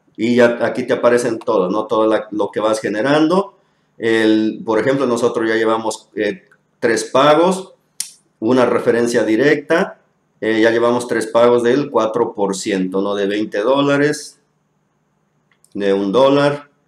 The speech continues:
eh, ya llevamos el primer pago de veinte dólares, eh, por nuestro, nuestra inversión. Así es, es, eh, una inversión de quinientos dólares te produce veinte dólares diarios de lunes a viernes. Entonces también para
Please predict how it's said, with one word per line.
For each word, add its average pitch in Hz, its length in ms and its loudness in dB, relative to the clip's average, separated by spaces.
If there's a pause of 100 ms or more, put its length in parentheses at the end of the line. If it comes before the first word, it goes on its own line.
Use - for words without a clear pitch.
(480)
eh, 104 240 -2
ya 107 80 2
llevamos 110 320 0
el 98 100 -6
primer 107 300 -2
pago 107 240 0
de 107 100 -2
veinte 104 320 -4
dólares, 131 720 0 (580)
eh, 104 260 -2
por 117 200 0
nuestro, 117 760 2
nuestra 113 640 -4
inversión. 95 680 -2
Así 92 180 -8
es, 107 180 -4
es, 104 360 -4
eh, 104 340 -2
una 120 200 2
inversión 120 300 0
de 120 80 2
quinientos 117 380 -4
dólares 147 360 0
te 117 80 -4
produce 110 420 -6
veinte 110 300 -2
dólares 107 600 0
diarios 107 400 0
de 104 120 -6
lunes 107 520 -6
a 110 380 -6 (420)
viernes. 92 720 -4 (360)
Entonces 127 680 -2
también 127 760 0
para 135 880 2